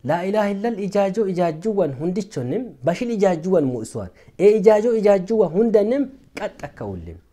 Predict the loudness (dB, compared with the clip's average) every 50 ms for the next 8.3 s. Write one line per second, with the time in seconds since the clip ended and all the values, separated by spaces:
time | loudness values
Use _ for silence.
0 | _ _ _ _ _ _ _ _ _ _ _ _ _ _ _ _ _ _ _ _
1 | _ _ _ _ _ _ _ _ _ _ _ _ _ _ _ _ -6 -4 -4 -2
2 | 0 2 2 2 2 0 0 -4 -8 -12 -16 -16 -18 -18 -20 _ _ _ _ _
3 | _ _ _ _ _ _ -10 0 2 4 4 6 6 4 4 2 2 0 -2 -4
4 | -2 -2 0 -2 0 -2 -2 -2 0 0 0 2 2 2 0 0 -2 -8 -12 -12
5 | -12 -12 -14 -16 _ _ _ _ _ _ _ _ _ _ _ _ _ _ _ _
6 | _ _ _ _ _ _ _ _ _ _ _ _ _ _ _ -2 2 4 4 4
7 | 4 4 0 0 -2 -2 -4 -4 -2 -2 -2 0 0 0 0 0 -2 -2 -4 -6
8 | -8 -12 -16 -18 -18 -18